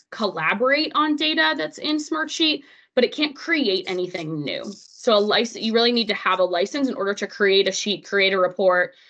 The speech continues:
<clears throat> create a workspace, update columns, things like that. Then there's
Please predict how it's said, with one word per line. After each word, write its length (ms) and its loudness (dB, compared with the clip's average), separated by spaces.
<clears throat> 300 -16
create 1000 0
a 60 2
workspace, 500 -6
update 340 -8
columns, 380 -10
things 220 -10
like 180 -12
that. 220 -10
Then 200 4
there's 320 0